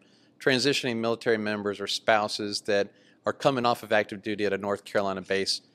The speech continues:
and entering into the program, or also just career transitioning folks. So those external partnerships will provide valuable and necessary in-,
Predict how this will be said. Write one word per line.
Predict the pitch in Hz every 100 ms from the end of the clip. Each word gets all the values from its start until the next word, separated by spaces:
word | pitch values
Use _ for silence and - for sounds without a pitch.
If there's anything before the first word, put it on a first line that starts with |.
| _ -
and | 101
entering | 101 101
into | 101 98
the | 98
program, | - 107 98 98 98 98 - _ _ _ _ _ 139
or | 131
also | 131 147 151 127 123
just | 123 143
career | - 110 117
transitioning | - 113 131 147 127 117
folks. | 101 92 - - - _ _ _
So | - 127 120 120
those | 135 123
external | 147 - 170 156
partnerships | - 139 127 120 - 117 -
will | 113
provide | 123 104 107 104 101 101 _ _ _ 104 98
valuable | 117 120 139 139 139 147 147 -
and | 110 107
necessary | 120 - 123 - 123 117 -
in-, | 117